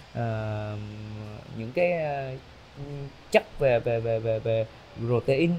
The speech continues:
cũng như là những cái, à, à, phần, à, về, về, về cái chất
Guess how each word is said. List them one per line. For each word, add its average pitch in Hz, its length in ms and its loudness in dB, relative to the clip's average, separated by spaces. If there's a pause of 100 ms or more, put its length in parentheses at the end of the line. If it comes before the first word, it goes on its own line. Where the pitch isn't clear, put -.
(140)
cũng 151 160 -2
như 170 120 0
là 127 260 2
những 120 300 -6
cái, 190 160 -2
à, 151 320 0 (360)
à, 135 240 -4 (100)
phần, 123 140 -4 (180)
à, 113 460 -6 (280)
về, 113 220 0
về, 110 180 -2
về 110 440 -6 (880)
cái 160 100 -8
chất - 100 2